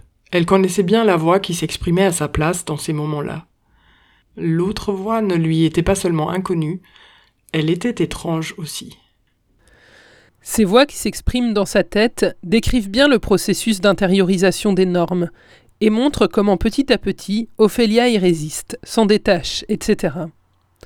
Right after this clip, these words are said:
Speaker 2: En fonction des situations, l'une ou l'autre des voix est plus présente, marquant aussi l'état d'esprit de la narratrice, la culpabilité ou la confiance en soi, la honte ou l'espièglerie.
Speaker 1: Elle en conçut des remords.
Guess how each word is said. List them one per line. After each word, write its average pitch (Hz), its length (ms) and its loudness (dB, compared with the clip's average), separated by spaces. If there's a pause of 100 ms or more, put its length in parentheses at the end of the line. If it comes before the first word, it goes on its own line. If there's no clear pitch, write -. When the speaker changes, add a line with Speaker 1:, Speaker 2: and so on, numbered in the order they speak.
(380)
Speaker 2:
En 196 120 2
fonction 220 340 0
des 247 120 4
situations, 214 720 0 (460)
l'une 277 240 6
ou 240 80 2
l'autre 226 380 2
des 190 120 6
voix 214 300 4
est 180 60 2
plus 226 180 -4
présente, 180 600 0 (320)
marquant 208 340 2
aussi 247 320 2
l'état 214 240 2
d'esprit 208 400 0
de 208 80 4
la 190 140 2
narratrice, 185 720 -2 (340)
la 202 100 4
culpabilité 202 720 0
ou 202 60 2
la 180 100 4
confiance 190 460 -2
en 233 80 2
soi, 190 380 0 (340)
la 202 240 4
honte 220 340 2
ou 214 40 -2
l'espièglerie. 196 800 2 (1120)
Speaker 1:
Elle 170 160 2
en 170 120 0
conçut 196 400 -4
des 190 120 0
remords. 160 640 -8